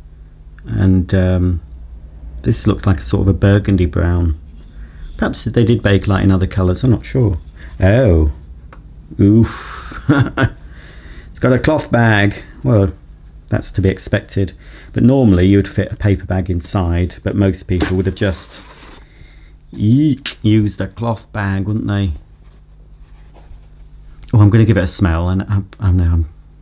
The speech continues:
braving it. Oh, it's just that vintage smell. <sighs> It's very hard to describe. Hello? Look at that. Oh, look at that, though.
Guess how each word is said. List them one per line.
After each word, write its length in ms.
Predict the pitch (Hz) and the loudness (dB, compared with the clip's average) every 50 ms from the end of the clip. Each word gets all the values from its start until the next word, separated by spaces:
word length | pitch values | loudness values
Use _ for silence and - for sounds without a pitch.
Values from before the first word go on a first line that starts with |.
| - - - | -20 -6 0
braving 360 | 110 107 104 104 92 95 87 | 2 4 4 4 4 4 2
it. 200 | 92 - - - - - - - - - - - - - - - - - - - - - - - - - - - - - - - | 2 0 -2 -6 -18 -20 -20 -20 -20 -20 -20 -20 -20 -20 -20 -20 -20 -20 -20 -20 -20 -20 -20 -20 -20 -20 -20 -20 -20 -12 -4 0
Oh, 540 | 151 147 147 147 143 139 131 123 120 120 117 | 2 4 4 4 4 4 4 4 4 4 4
it's 160 | 117 - - | 2 2 0
just 160 | 151 143 - | -4 -2 -2
that 160 | - 120 - | -2 -2 0
vintage 680 | 123 107 90 110 117 113 117 - - 117 107 87 - - | -2 -2 2 2 4 4 4 2 0 -2 -2 -2 -4 -6
smell. 640 | - - - 110 107 104 101 101 101 98 95 92 - - - - - - - - - - | -8 -4 0 0 2 2 2 2 2 0 0 -2 -4 -8 -16 -20 -20 -20 -20 -20 -16 -14
<sighs> 180 | 98 90 - - - - - - - - - - - | -14 -14 -14 -16 -20 -20 -20 -20 -20 -20 -20 -18 -16
It's 200 | 127 - - - | -16 -16 -10 -6
very 220 | - 151 - 123 | -2 0 2 2
hard 220 | 104 113 110 101 - | 4 4 2 2 0
to 100 | - 92 | -2 -4
describe. 720 | 90 87 - - - 107 101 98 98 95 92 92 90 - - - - - - - - - - - - - - - - - - - - - - - - - - - - - - - - - - - - - - - - - - - - - - - - - - - - - - - - - - - - - - - - - - - - - - - - - | -4 -6 -6 -4 -2 0 0 2 2 2 0 0 -2 -4 -8 -16 -20 -20 -20 -20 -20 -20 -20 -20 -20 -20 -20 -20 -20 -20 -20 -20 -20 -20 -20 -20 -20 -20 -20 -20 -20 -20 -20 -20 -20 -20 -20 -20 -20 -20 -20 -20 -20 -20 -18 -18 -16 -16 -16 -16 -18 -18 -20 -20 -20 -20 -20 -20 -20 -20 -20 -20 -20 -20 -20 -18 -20 -20 -18 -18 -18 -18 -18 -18 -4 0
Hello? 880 | 107 104 104 104 120 147 165 180 185 180 175 175 180 180 180 175 175 - - - - - | 2 4 4 4 4 4 4 2 2 4 4 4 4 4 2 2 0 -4 -14 -14 -6 -4
Look 140 | 113 117 - | -4 -2 -2
at 80 | 87 98 | 0 0
that. 320 | 113 117 117 110 - 120 | 2 2 2 0 0 0
Oh, 380 | 127 131 139 139 135 131 123 120 | 0 0 2 2 2 2 4 2
look 140 | 117 - | 2 2
at 60 | - 123 | 2 2
that, 220 | 107 104 110 - | 2 2 2 0
though. 260 | 120 110 107 104 95 | 0 0 0 0 -2